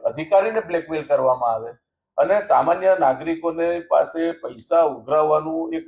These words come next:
જબરજસ્ત કૌભાંડ એ સુરત શહેર અને રાજ્યભરમાં ચાલી રહ્યું છે. ત્યારે આવા ત્રાસી ગયેલા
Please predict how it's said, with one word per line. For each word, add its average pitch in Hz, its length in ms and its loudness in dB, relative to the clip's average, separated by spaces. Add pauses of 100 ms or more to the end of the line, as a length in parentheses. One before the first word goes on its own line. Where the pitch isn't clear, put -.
(140)
જબરજસ્ત 180 500 -2 (100)
કૌભાંડ 156 460 2 (1080)
એ 175 100 -2
સુરત 160 380 -4
શહેર 156 260 0
અને 151 240 -2
રાજ્યભરમાં 127 760 -4
ચાલી 120 280 -6
રહ્યું 120 260 -16
છે. 117 80 -14 (120)
ત્યારે 113 240 4 (1080)
આવા 180 400 6 (2250)
ત્રાસી 147 480 0
ગયેલા 165 320 4